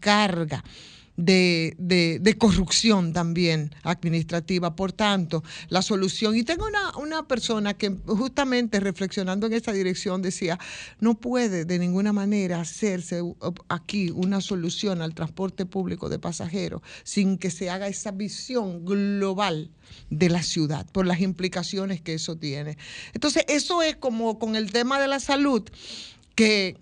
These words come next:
muchos vienen con sus propuestas porque saben cuál es la solución, que la solución es, eh,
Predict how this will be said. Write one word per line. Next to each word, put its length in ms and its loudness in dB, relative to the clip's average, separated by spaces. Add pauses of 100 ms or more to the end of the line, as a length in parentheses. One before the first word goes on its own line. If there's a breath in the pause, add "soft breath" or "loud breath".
(140)
muchos 520 4
vienen 480 4
con 220 2
sus 240 -2
propuestas 720 0
porque 280 0
saben 360 2
cuál 180 2
es 100 2
la 120 0
solución, 720 0
que 160 -4
la 100 0
solución 640 0
es, 200 2 (320 loud breath)
eh, 520 4